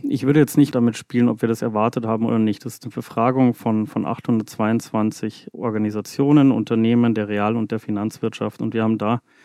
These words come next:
die Expertinnen und Experten, das heißt die Nachhaltigkeitsbeauftragten, teilweise Head of, Head of Sustainability gefragt. Und das Ergebnis ist das, was uns von den Expertinnen und Experten in Unternehmen zurückgemeldet wurde.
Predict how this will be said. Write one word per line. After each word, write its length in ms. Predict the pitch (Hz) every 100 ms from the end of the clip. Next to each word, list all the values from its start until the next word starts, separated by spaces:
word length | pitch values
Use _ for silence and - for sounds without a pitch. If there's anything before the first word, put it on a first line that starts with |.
| _ _ _ _ _ -
die 380 | 117 117 110 110 -
Expertinnen 580 | 117 - - 117 127 123
und 140 | 113 107
Experten, 440 | - - 120 117
das 140 | 107
heißt 180 | 113 113
die 60 | 110
Nachhaltigkeitsbeauftragten, 1700 | 110 113 110 110 - 104 - - - 131 - - 107 107 113 107 107
teilweise 460 | - 110 107 107
Head 180 | 107 113
of, 280 | 110 - -
Head 140 | 120 113
of 80 |
Sustainability 800 | - 110 117 107 101 120 123 - 117
gefragt. 640 | 120 - - 113 123 - _ _ - - - - _ _
Und 420 | - 127 123 - 127
das 160 | 120
Ergebnis 1000 | 123 110 113 131 147 165 160 156 - - -
ist 220 | 120 -
das, 240 | 120 -
was 160 | 123 117
uns 280 | - 139 147
von 200 | - 120
den 100 | 113
Expertinnen 500 | 92 - 110 117 120
und 60 |
Experten 340 | 113 - 113 127
in 140 | 127
Unternehmen 520 | - 131 120 113 117 131
zurückgemeldet 800 | 165 180 - 98 92 92 90 -
wurde. 360 | 104 98 90